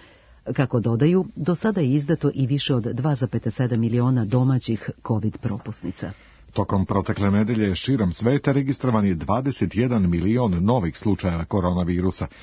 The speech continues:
Speaker 2: što je najveći nedeljni broj novozaraženih od početka pandemije, saopštila je Svetska zdravstvena organizacija.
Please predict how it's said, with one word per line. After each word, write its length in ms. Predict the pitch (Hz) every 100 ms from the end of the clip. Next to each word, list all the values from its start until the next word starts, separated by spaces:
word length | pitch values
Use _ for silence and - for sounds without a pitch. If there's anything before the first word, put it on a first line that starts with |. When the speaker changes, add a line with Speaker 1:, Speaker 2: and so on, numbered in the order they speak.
| -
Speaker 2:
što 180 | - -
je 60 | 92
najveći 460 | 110 135 80 -
nedeljni 400 | 87 92 87 85
broj 300 | 82 95 87
novozaraženih 840 | 80 80 80 98 120 120 113 107 -
od 120 | 107
početka 460 | - 95 92 - 92
pandemije, 600 | 104 87 95 87 87 76 - -
saopštila 480 | - 107 90 98 87
je 80 | 85
Svetska 400 | - 90 - 90
zdravstvena 520 | 80 80 - 92 85
organizacija. 680 | 78 92 87 80 87 -